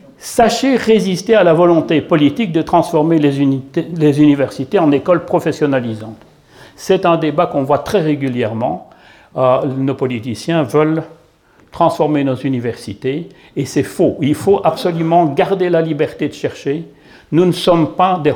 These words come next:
hautes écoles, nous devons garder la curiosité, investir dans une recherche de base robuste, ambitieuse et à risque. Et Wellbio, j'espère qu'un jour Wellbio existera.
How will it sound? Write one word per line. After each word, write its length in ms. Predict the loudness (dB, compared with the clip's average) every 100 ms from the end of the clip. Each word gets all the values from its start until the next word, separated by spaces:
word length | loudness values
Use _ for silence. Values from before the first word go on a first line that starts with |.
| 0
hautes 180 | -2 -2
écoles, 440 | -2 0 0 0
nous 180 | 2 4
devons 420 | 2 2 0 -2 -6 -20 -10
garder 440 | -2 0 0 0 2
la 100 | 0
curiosité, 880 | 0 0 0 -2 -6 -8 -8 -10 -16 _ _ 0
investir 540 | 2 4 0 0 -2
dans 160 | 0 0
une 100 | 0
recherche 400 | -4 -4 -6 -6
de 80 | -6
base 440 | -2 -2 -2 -8 -2
robuste, 440 | 0 0 -2 -2
ambitieuse 640 | -2 0 -2 -4 -4 -4 -6
et 60 |
à 60 | -8
risque. 420 | -8 -12 -14 -20 _ _ _ _ -20 _
Et 100 | 4
Wellbio, 720 | 6 4 2 0 0 0 -2 -16 _ _ _ _ -8
j'espère 360 | -6 -2 -4 -2
qu'un 160 | -4
jour 200 | -2 0
Wellbio 380 | 0 0 0 0
existera. 720 | 0 -6 -10 -6 -6 -6 -14